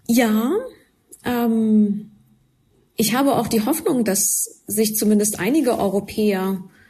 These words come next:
zusammenraufen und erkennen, dass sie nur gemeinsam den Herausforderungen von Russland bis China begegnen können. Gleichzeitig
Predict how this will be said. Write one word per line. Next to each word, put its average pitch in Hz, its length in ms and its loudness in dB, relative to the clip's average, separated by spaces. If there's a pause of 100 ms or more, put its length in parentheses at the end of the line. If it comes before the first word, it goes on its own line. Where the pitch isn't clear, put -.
(500)
zusammenraufen 226 1200 0 (120)
und 214 480 2
erkennen, 208 580 0
dass 190 160 0
sie 202 120 2
nur 208 240 4
gemeinsam 196 1000 2 (680)
den 196 200 2
Herausforderungen 196 880 2 (400)
von 208 220 2
Russland 202 420 0
bis 202 100 0
China 208 320 2
begegnen 196 560 2
können. 180 480 -4 (880)
Gleichzeitig 262 1000 -2